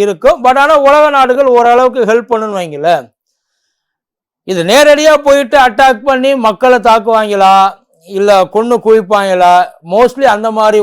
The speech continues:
ஒரு முடிவுக்கெல்லாம் இந்தியா போறதுக்கு வாய்ப்பு இல்ல. ஏன்னா இவங்க என்ன பண்ணாலும் பதிலுக்கு எவன் பண்ணானோ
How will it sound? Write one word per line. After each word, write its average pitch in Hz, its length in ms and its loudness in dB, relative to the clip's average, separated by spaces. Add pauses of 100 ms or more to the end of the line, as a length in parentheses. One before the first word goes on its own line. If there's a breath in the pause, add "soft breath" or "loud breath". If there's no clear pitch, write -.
ஒரு 196 180 -4
முடிவுக்கெல்லாம் 226 640 -2
இந்தியா 214 280 -2 (200)
போறதுக்கு 214 560 -2
வாய்ப்பு 208 380 0 (140)
இல்ல. 220 140 -6 (920)
ஏன்னா 208 120 0 (140)
இவங்க 262 280 -2 (100)
என்ன 254 140 -4 (120)
பண்ணாலும் 240 460 0
பதிலுக்கு 247 480 2 (500 soft breath)
எவன் 285 280 0
பண்ணானோ 254 340 -2